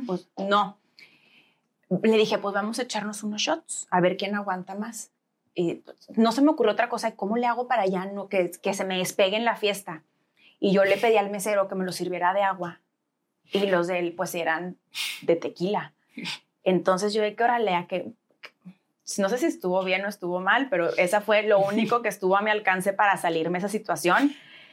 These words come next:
Obviamente el hombre al doce, o sea, al, al shot número doce, pues ya,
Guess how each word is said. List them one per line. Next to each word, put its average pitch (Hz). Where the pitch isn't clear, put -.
Obviamente 247
el 247
hombre 233
al 220
doce, 220
o 190
sea, 196
al, 180
al 202
shot 208
número 226
doce, 220
pues 180
ya, 190